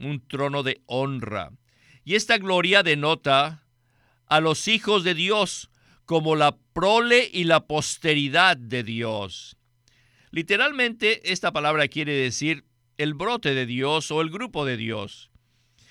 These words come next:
Los hijos de Dios somos el brote de Dios y también el grupo de Dios. Y esta es la gloria en la casa de Dios.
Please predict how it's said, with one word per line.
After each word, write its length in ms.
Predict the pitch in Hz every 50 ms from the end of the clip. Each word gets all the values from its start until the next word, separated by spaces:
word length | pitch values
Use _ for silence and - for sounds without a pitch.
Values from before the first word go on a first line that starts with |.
| _ -
Los 220 | - 160 165 -
hijos 300 | 254 262 - 240 208 180
de 100 | 165 160
Dios 260 | 143 156 170 175 185 -
somos 420 | - - 175 170 170 170 160 -
el 160 | 156 143 139 131
brote 400 | 120 143 165 175 - 151 139 127
de 80 | 127
Dios 280 | 117 120 135 143 147 -
y 60 | 156
también 380 | - 143 139 135 139 160 170 175
el 140 | 175 175
grupo 420 | 165 170 190 226 214 - 175 151 127
de 100 | 131 120
Dios. 540 | 110 113 110 104 98 92 - - - _ _ _ _ _ _ _ _ _ _ _ -
Y 120 | 131 170
esta 260 | 165 - - 170 175
es 100 | 175 135
la 160 | 147 151 147
gloria 720 | 139 127 139 151 165 180 180 156 143 127 123 120 120 - - -
en 200 | 135 135 135 127
la 120 | 131 120
casa 380 | - - 135 135 127 - 131 123
de 120 | 127 123
Dios. 600 | 113 117 123 123 120 113 110 95 - - -